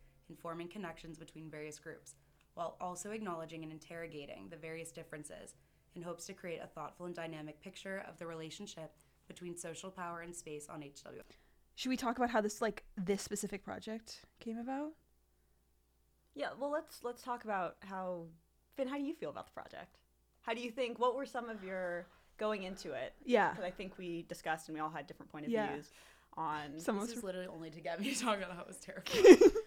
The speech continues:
Speaker 3: But
Speaker 2: No,
Speaker 3: no,
Speaker 2: no,
Speaker 3: but I
Speaker 2: no.
Speaker 3: think it's important.
Speaker 2: I think I've
Speaker 1: It
Speaker 2: been
Speaker 1: is important.
Speaker 2: super surprised too. Like, I went into this, um, feeling a little, like, I feel like at first I was really excited. And then it started being like,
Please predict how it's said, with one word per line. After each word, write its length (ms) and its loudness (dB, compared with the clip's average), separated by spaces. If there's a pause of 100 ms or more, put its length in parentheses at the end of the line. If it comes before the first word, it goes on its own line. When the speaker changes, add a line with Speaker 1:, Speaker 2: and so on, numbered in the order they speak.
(280)
Speaker 3:
But 100 -2
Speaker 2:
No, 120 12
Speaker 3:
no, 80 12
Speaker 2:
no, 60 8
Speaker 3:
but 40 8
I 60 8
Speaker 2:
no. 80 10
Speaker 3:
think 120 6
it's 120 -6
important. 400 2
Speaker 2:
I 80 8
think 200 4
I've 160 8
Speaker 1:
It 40 4
Speaker 2:
been 80 10
Speaker 1:
is 80 4
important. 160 -2
Speaker 2:
super 280 6
surprised 480 6
too. 220 4
Like, 240 0 (100)
I 680 4 (400)
went 240 2
into 240 0
this, 500 -2 (340)
um, 440 -4 (1000)
feeling 420 2
a 40 4
little, 240 4
like, 300 2 (840)
I 480 -10
feel 80 10
like 80 12
at 140 2
first 220 10
I 20 10
was 120 4
really 160 10
excited. 420 -4 (480)
And 100 10
then 100 12
it 100 8
started 260 8
being 160 4
like, 180 2